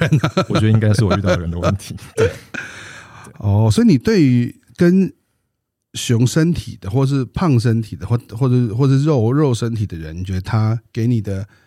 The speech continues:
Speaker 1: 那种侵略感，或是那种要你去服从他，或要你去爱他、喜爱他那种感觉是比较不，不太一样的？
Speaker 2: 我觉得是不大一样的。
Speaker 1: 嗯。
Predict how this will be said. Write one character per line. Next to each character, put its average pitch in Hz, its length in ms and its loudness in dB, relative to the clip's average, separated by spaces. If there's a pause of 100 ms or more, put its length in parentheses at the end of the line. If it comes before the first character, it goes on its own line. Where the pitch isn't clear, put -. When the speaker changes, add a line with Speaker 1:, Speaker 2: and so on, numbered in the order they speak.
(680)
Speaker 1:
那 127 100 -4
种 101 340 -2 (680)
侵 160 300 0
略 156 160 2
感， 107 200 -6
或 113 100 -2
是 120 120 -2
那 120 100 -2
种 92 400 -8
要 131 200 -2
你 101 140 -4
去 131 180 -4
服 110 240 -8
从 107 280 -4
他， 117 180 0
或 139 140 0
要 139 120 0
你 107 140 -4
去 113 420 -4 (100)
爱 135 220 -4
他、 110 580 -8 (520)
喜 113 300 -8
爱 123 120 -2
他 123 120 0
那 123 100 -2
种 107 140 -4
感 95 200 -8
觉 90 120 -12
是 110 240 -6 (160)
比 104 80 -10
较 107 80 -4
不， 113 160 -10
不 - 420 -20
太 123 160 -6
一 98 60 -6
样 104 160 -6
的？ - 60 -4
Speaker 2:
我 120 60 2
觉 117 60 4
得 127 60 4
是 123 60 2
不 104 80 0
大 95 160 0
一 85 60 -8
样 87 200 -10
的。 - 160 -14
Speaker 1:
嗯。 107 80 -10